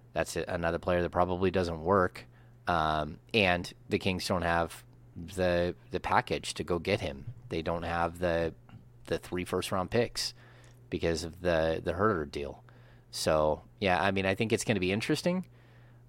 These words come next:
But again, I, I, like, that's why I bring up Simmons, because if, if you got enough shooters, if you got three shooters that you can put around him, I think you can actually, you know, figure something out.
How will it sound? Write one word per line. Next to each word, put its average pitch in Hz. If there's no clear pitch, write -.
But 101
again, 113
I, 104
I, -
like, 104
that's 117
why 120
I 110
bring 104
up 92
Simmons, 95
because 87
if, -
if 101
you 98
got 123
enough 123
shooters, 87
if 80
you 82
got 127
three 127
shooters 117
that 80
you 90
can 90
put 107
around 98
him, 73
I -
think 113
you 127
can 110
actually, 104
you 98
know, 90
figure 101
something 101
out. 123